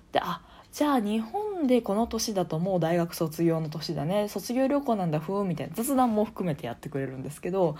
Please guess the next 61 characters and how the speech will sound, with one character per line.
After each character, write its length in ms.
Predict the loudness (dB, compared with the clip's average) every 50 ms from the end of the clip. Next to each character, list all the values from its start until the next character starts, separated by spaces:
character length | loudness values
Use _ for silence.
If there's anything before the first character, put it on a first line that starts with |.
| -10 -14 -14 -10 -4 -4
「え、 120 | -4 -4 -4 -18 -12 -2
卒 320 | 0 0 0 4 4 6
業 180 | 6 6 6 4
し 80 | 0
た 140 | -2 -2 0
ら 100 | 0 2
何 280 | 2 2 2 2 4 2
に 280 | 4 4 4 2 2
な 140 | 2 2 2
る 140 | 2 2 0
ん 40 | 0
で 120 | 0 -2
す 100 | -4 -2
か？」 220 | 4 6 6 6 6
っ 60 | 2
て 80 | -4 -12 -12
言 80 | -10 -8
わ 80 | -8
れ 60 | -8 -8
て、 260 | -4 -4 -4 -4 -4 -10 -20 -20 -16 -6
「あ、 460 | -2 -2 -2 -2 -4 -16 -20 -20 -14 -4
え 120 | 2 2 2
っ 40 | 4
と、 180 | 4 2 4
何 240 | 4 2 2 0 0
々 160 | 2 2 2 2 2 0 2
で、 380 | 4 6 6 6 6 4 4 2 2
あ 120 | 2 2
の、 220 | 2 2 2 0 -2
働 380 | -2 0 2 2 4 4 4
く 80 | 4 2
予 80 | 2 4
定 180 | 4 2 2
で 180 | 2 2 2 0
す」 60 | 0
っ 40 | -2
て 60 | -8 -8
言 0 |
っ 0 |
た 100 | -4 0
ら、 220 | 0 2 2 0 -2 -8 -10 -2 2 2
「え、 120 | 2 2 -2 -18 -16 -6 -2
何 240 | 0 2 2 2 2
々 200 | 0 0 2 4
で 60 | 4
働 400 | 4 4 2 -2 0 0 0 2
く 80 | 4 4
の？ 200 | 4 4 2 0 -8 -12
そ 160 | -8 -4 -2
れ 100 | 0 2
は 120 | 2 2 0
す 160 | 0 2 2
ご 120 | 4 4
い 60 | 4
ね。 220 | 4 4 2 2 0 -4 -6
将 240 | 0 4 6 8 8
来 180 | 8 6 4 2
安 160 | 2 2 2 6
泰 160 | 6 6 6
だ 80 | 6
ね。 220 | 6 4 4 4